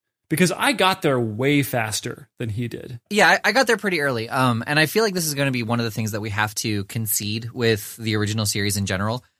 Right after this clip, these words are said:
Speaker 2: um, is kind of the same thing that I was just saying. Like, it's, it's the first time these things have been, um, shown to viewing audiences. And so there's a little bit more of them just experiencing it for the first time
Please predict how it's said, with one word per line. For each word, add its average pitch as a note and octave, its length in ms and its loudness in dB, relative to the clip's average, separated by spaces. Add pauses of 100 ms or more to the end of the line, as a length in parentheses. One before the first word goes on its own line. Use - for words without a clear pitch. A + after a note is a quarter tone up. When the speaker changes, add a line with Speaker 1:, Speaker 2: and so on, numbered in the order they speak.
(200)
Speaker 2:
um, G2 480 0
is A2 260 0
kind E3 160 4
of D#3 60 4
the C#3 40 -2
same C#3 180 0
thing A#2 100 -2
that G#2+ 60 0
I G#2 40 2
was G2+ 80 0
just G2+ 140 -4
saying. F#2+ 160 -2
Like, G2+ 160 -12
it's, - 320 -6 (100)
it's B2 200 -2
the B2+ 200 0
first E3 380 0
time A#2+ 720 0
these A2+ 340 0
things A#2+ 240 -2
have G2+ 320 -4
been, A2 580 -2
um, G2+ 280 0
shown B2+ 600 2 (140)
to F#3+ 100 0
viewing F#3+ 300 -2
audiences. G3 640 -2 (180)
And C3 160 4
so A#2 460 6 (200)
there's B2+ 180 4
a B2+ 60 6
little D3 220 4
bit C3+ 140 0
more A2+ 640 0
of G2+ 680 -2 (220)
them A#2 380 2
just A2 240 0
experiencing A#2 640 -2
it G#2 60 -8
for A2 100 -6
the G2 80 -4
first G#2 260 -6
time A2 260 -2